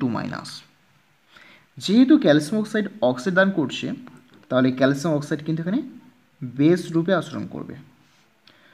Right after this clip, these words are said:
ধরো ম্যাগনেসিয়াম অক্সাইড, তাহলে কী হবে? ম্যাগনেসিয়াম এমজি টু প্লাস এবং অক্সাইড টু মাইনাস। তাহলে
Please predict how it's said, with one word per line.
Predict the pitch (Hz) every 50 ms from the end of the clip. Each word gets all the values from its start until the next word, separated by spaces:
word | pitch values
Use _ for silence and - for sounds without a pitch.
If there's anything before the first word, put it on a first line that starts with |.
| _ _ _ - - 143
ধরো | 170 185 202 208 185 165
ম্যাগনেসিয়াম | 143 139 139 147 156 165 165 - 170 135 117
অক্সাইড, | - - - - - 65 - - - - _ _ _ _ _ _ _ _ _ _ _ _ _ _ - _ _ _ _ _ _ _ _ -
তাহলে | 139 135 143 147
কী | 143 165 156
হবে? | 156 160 160 - 131 127
ম্যাগনেসিয়াম | 127 127 135 151 165 170 170 - - 180 175 180 202 - - - - _ _ _ _ _ _ _ _ _ _ _ _ _ _ _ _ - 143 135
এমজি | 135 139 139 151 151 147
টু | 156 151 151
প্লাস | 160 170 165 170 165 - - - - _ _ _ _ _ _ _ _ _ _ _ _ _ _ _ -
এবং | 131 131 131 127 131 - 127 131
অক্সাইড | 127 - - - 156 123 120 - - - - - - _ _
টু | - 123 117
মাইনাস। | 95 69 87 - 64 57 - - - - - _ _ _ _ _ _ _ _ _ _ _ _ _ _ _ _ - - _ _ _ _ _ _ _ _ -
তাহলে | 156 160 180 214